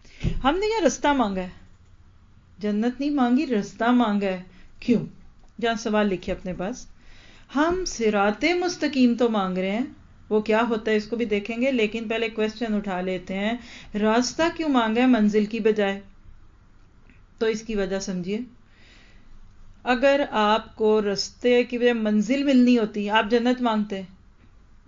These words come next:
"मन काल ला इलाहा इल्लल्लाह दखलल जन्नह।" कितनों को ये हदीस समझ आती है? सही हदीस है,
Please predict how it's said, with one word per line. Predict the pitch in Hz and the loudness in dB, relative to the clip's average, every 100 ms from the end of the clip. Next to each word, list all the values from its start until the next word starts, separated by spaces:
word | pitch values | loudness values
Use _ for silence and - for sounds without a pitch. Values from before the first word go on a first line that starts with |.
| - - 170 175 | -20 -20 -20 -10
"मन | 202 208 208 | -4 -2 -2
काल | 202 202 208 208 | -2 0 2 0
ला | 196 196 190 | 0 0 0
इलाहा | 190 185 185 185 185 | 0 -2 -2 -4 -4
इल्लल्लाह | 180 180 175 175 175 185 190 190 | -4 -4 -4 -4 -4 -6 -8 -10
दखलल | 170 170 175 175 175 170 | -10 -10 -8 -6 -6 -6
जन्नह।" | 196 220 214 214 - - - - - _ - - - - | -4 -4 -4 -8 -14 -20 -20 -20 -20 _ -20 -20 -20 -10
कितनों | 214 214 214 | -8 -4 -4
को | 220 | -2
ये | 214 | -2
हदीस | 202 202 | -2 -6
समझ | 202 190 190 | -6 -8 -8
आती | 185 202 | -8 -8
है? | 208 208 - - - - - - - - | -10 -12 -20 -20 -20 -20 -20 -20 -20 -20
सही | - - 269 330 | -16 -4 0 0
हदीस | 285 226 220 214 | 0 -2 -2 -6
है, | 185 165 | -10 -10